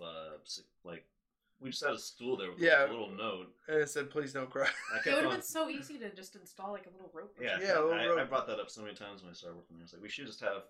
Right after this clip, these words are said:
Speaker 1: something.
Speaker 2: Yeah, you just
Speaker 1: Yep.
Speaker 2: right there. That way they don't walk across. And then people can use that stool because I can't count how many times people, I've watched people go up, take the note, set it on the counter, grab the
Speaker 1: Mm-hmm.
Speaker 2: stool,
Speaker 1: Yep.
Speaker 2: and sit down.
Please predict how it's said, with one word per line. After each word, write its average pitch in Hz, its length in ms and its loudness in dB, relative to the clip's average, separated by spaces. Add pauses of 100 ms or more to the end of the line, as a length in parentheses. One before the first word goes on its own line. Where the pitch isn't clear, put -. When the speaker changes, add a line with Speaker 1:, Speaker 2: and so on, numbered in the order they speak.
(180)
Speaker 1:
something. - 460 -10 (840)
Speaker 2:
Yeah, 180 180 8
you 127 160 0
just 135 280 -10 (1000)
Speaker 1:
Yep. 220 220 -10 (200)
Speaker 2:
right 139 260 2
there. 139 360 4 (420)
That 143 140 4
way 143 120 4
they 147 80 2
don't 143 140 -2
walk 139 240 0
across. 127 360 2
And 131 80 -6
then 131 80 -2
people 143 280 -6
can 131 180 -10
use 131 240 -4
that 120 200 2
stool 123 380 -2
because 113 560 -4 (1040)
I 131 180 10
can't 127 360 -6
count 123 240 -4
how 131 100 -4
many 131 160 -6
times 123 320 -2
people, - 300 -8
I've - 120 0
watched 123 280 2
people 110 220 -8
go 120 220 2
up, 127 260 2 (460)
take 156 280 4
the 160 80 -2
note, 135 400 6
set 139 260 2
it 147 120 2
on 147 140 6
the 131 80 -4
counter, 123 560 -2
grab 117 280 4
the 131 60 -6
Speaker 1:
Mm-hmm. 135 80 -4
Speaker 2:
stool, 120 460 -4
Speaker 1:
Yep. 101 100 0
Speaker 2:
and 123 100 2
sit 123 320 -4
down. 104 520 -4